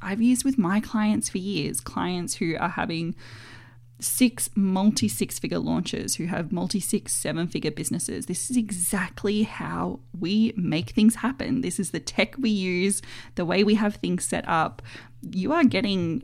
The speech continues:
a real peek behind the scenes at something that, you know, up until now has been previously reserved for people who work with me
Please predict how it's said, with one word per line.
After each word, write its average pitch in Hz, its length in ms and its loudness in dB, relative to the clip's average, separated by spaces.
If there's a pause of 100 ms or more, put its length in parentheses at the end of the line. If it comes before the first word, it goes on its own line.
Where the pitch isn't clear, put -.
a 190 140 -2
real 185 400 2
peek - 320 -2
behind 151 340 0
the 151 80 0
scenes 165 380 0
at - 100 -6
something 160 340 -4
that, - 200 -4
you 208 160 0
know, 170 180 -2
up - 140 -4
until 214 220 4
now 208 280 4
has 180 180 -2
been 165 340 -2 (100)
previously 196 460 -2
reserved 196 340 -2
for - 60 -6
people - 340 -4
who 160 340 -4
work 160 360 -6
with 180 140 -4
me 160 320 -2